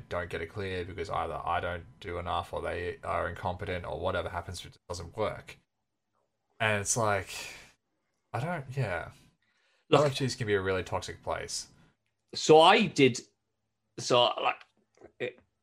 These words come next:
Speaker 2: when I first started getting very serious into Destiny, I would raid every night, two or three times a night. Um,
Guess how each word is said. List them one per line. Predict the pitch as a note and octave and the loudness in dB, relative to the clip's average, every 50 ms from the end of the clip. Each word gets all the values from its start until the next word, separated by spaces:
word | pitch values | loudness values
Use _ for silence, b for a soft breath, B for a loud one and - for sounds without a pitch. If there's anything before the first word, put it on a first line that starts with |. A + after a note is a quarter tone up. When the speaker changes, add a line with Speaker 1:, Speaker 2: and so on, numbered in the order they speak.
| _ _ _ _ _ | _ _ _ _ _
Speaker 2:
when | - B2+ C3 C#3+ E3 F3+ | -12 -2 6 8 8 10
I | G3 F#3 | 10 8
first | - - - D#3 D3 D3 C#3+ C#3 | 6 6 8 8 10 10 10 8
started | - - B2 A#2+ A2+ G#2 G2+ - - - - | 6 6 6 8 8 6 4 0 -8 -6 0
getting | - A2 G#2 G2+ G2 | 2 4 4 4 2
very | F#2+ G#2 F#2+ G2 G2 F#2 | 2 4 4 4 4 2
serious | F2+ - - F#2+ F#2 F2+ E2+ - - | 0 -4 -4 -4 -2 -2 -4 -4 -6
into | G2 F2 E2 - A2 | -8 -10 -10 -10 -6
Destiny, | G#2 F2 E2+ F2 - - E2 D#2+ D#2+ - - | -4 -2 -2 -4 -6 -10 -10 -10 -10 -8 -6
I | F2 E2+ F2+ | -4 -2 -2
would | F2 E2+ F2 F2 E2+ E2+ E2 - - - | 0 0 -2 -2 -2 -4 -6 -8 -14 -14
raid | F#2+ F#2 F#2 F#2 F#2+ F#2 F#2 F2 - - - _ - | -6 0 4 4 4 4 4 0 -4 -8 -8 _ 2
every | G#2+ G#2+ G#2 F#2+ G2+ G2 F#2+ | 4 4 4 4 2 0 0
night, | F2 F2 F2 D#2+ D#2 - - | 0 0 -2 -2 -4 -4 -4
two | - A2 F#2 | -2 -2 0
or | |
three | - - F#2+ E2+ | 0 -2 -4 -4
times | - - F2+ E2 E2 D#2 - | -4 -4 -6 -4 -4 -6 -8
a | D#2 | -8
night. | C#2+ C#2 D2+ - - _ _ _ _ _ _ _ _ _ _ _ _ _ _ _ _ _ _ _ _ _ _ _ _ _ - - | -10 -10 -12 -16 -20 _ _ _ _ _ _ _ _ _ _ _ _ _ _ _ _ _ _ _ _ _ _ _ _ _ 0 4
Um, | F2 E2 D#2+ D#2+ D#2 D2 C#2 B1+ - - | 6 6 8 8 6 4 2 -4 -12 -16